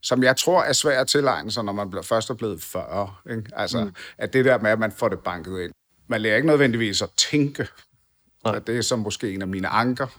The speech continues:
Speaker 1: Den der analytiske tilgang, øh, til, til verden, til forskningsresultater, øh, der halter vi, øh, klart bagefter. Den bliver man nødt til at lære, øh, i en anden sammenhæng,
Speaker 2: Okay.
Speaker 1: ikke? Øh, så synes jeg så, hele entreprenørskabssiden er noget, der mangler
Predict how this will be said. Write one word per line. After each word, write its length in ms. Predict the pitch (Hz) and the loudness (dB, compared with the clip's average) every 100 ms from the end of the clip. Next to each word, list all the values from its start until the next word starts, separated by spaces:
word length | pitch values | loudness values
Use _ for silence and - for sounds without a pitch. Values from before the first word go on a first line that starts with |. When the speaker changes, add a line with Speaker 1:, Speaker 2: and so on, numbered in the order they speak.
| - | -4
Speaker 1:
Den 200 | 113 110 | -2 0
der 260 | 113 101 90 | 2 2 0
analytiske 800 | 101 104 113 120 147 160 - - | -4 -2 0 4 4 4 0 -2
tilgang, 640 | 117 - 107 - 87 - 101 _ - | -4 -2 -4 -4 -6 -8 -20 _ -10
øh, 420 | 104 98 90 92 87 | -4 -4 -2 -4 -2
til, 340 | - 104 87 71 - | -2 -2 -4 -10 -6
til 260 | - 101 | -4 -4
verden, 420 | 85 85 87 110 95 | -4 -4 -4 -6 -6
til 160 | - | -6
forskningsresultater, 1080 | - 98 - 101 - 85 85 - 62 - 90 - - - - 95 | -6 -6 -8 -10 -8 -10 -8 -10 -10 -14 -20 -20 -20 -20 -12 -8
øh, 160 | 78 76 | -6 -2
der 280 | 98 104 95 | 0 0 -2
halter 340 | - 110 85 73 | -8 -6 -6 -8
vi, 280 | 78 76 - _ 92 | -12 -14 -18 _ -10
øh, 280 | 90 71 - | -10 -10 -10
klart 300 | 98 - - | -8 -8 -8
bagefter. 440 | 67 52 - - - - _ | -12 -12 -14 -14 -16 -16 _
Den 160 | 107 95 | -8 -6
bliver 160 | 98 | -8
man 120 | 85 85 | -8 -8
nødt 180 | 87 | -10
til 100 | - | -10
at 80 | 80 | -10
lære, 280 | 82 76 90 - _ - | -10 -12 -14 -18 _ -10
øh, 220 | 92 76 | -8 -10
i 80 | 76 | -10
en 100 | 80 | -12
anden 220 | 85 90 | -10 -6
sammenhæng, 460 | - 53 69 - - | -8 -8 -16 -14 -10
Speaker 2:
Okay. 140 | 107 | -10
Speaker 1:
ikke? 80 | 123 _ _ - _ - _ _ - 76 78 | -10 _ _ -20 _ -20 _ _ -10 -6 -6
Øh, 60 | 76 | -4
så 140 | 117 | 0
synes 280 | 113 151 139 | 2 4 6
jeg 80 | 139 | 4
så, 160 | 120 | 2
hele 580 | 107 123 127 131 139 - | 0 2 4 4 2 0
entreprenørskabssiden 2000 | 107 - - - 107 117 143 - - - 80 - - - - - 113 101 95 90 98 | -4 -4 -4 -4 0 4 2 2 -4 -4 -10 -10 -20 -8 -2 0 0 -2 -6 -8 -8
er 100 | - | -6
noget, 220 | 98 95 95 | -4 -4 -4
der 80 | |
mangler 500 | 92 85 87 92 95 | -4 -4 -6 -4 -4